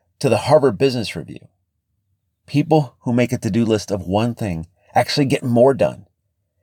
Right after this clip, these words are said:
It reduces indecision because when you have too many things on your to-do list, sometimes you get nothing done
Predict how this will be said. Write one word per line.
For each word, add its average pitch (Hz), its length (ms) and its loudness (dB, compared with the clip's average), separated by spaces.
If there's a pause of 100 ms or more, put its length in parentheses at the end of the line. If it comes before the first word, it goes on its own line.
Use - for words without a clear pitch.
(100)
It 135 140 0
reduces 135 560 0
indecision 110 720 -2
because 95 240 -6
when 104 120 -2
you 92 100 0
have 98 180 -4
too - 160 0
many 165 160 4
things 151 260 0
on 135 100 0
your 123 100 -2
to-do 113 260 -4
list, 104 240 -2
sometimes 120 480 -4
you 101 80 -6
get 98 220 -4
nothing 101 500 -4
done 90 300 -2